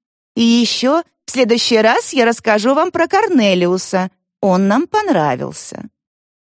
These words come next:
В посёлке уже почти темно.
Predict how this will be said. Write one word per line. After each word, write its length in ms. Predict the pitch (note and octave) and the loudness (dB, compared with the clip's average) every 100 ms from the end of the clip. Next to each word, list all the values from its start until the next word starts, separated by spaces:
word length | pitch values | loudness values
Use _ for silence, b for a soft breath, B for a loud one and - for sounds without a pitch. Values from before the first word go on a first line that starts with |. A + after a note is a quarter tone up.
| _ _ _ _ _ | _ _ _ _ _
В 100 | - | 0
посёлке 720 | G#3+ G3+ - G4+ B4 - C4 | 0 2 0 2 0 -2 -2
уже 280 | F#3+ F3+ C4+ | 0 2 0
почти 440 | C4 G3 - B3 | 0 -2 -2 -4
темно. 600 | A#3 A3+ G#3+ G#3+ G#3 D#3 | -2 0 2 2 0 -2